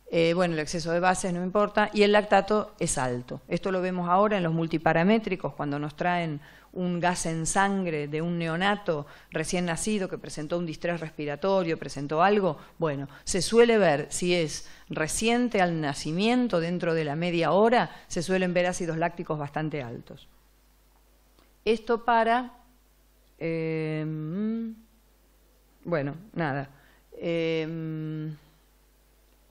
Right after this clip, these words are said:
un poquito más de fisiología.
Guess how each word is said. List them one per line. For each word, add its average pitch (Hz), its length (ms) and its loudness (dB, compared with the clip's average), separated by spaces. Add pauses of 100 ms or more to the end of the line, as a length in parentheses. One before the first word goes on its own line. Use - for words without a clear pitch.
(960)
un 180 140 -6
poquito 190 260 -4
más 196 140 0
de 190 120 0
fisiología. 190 880 0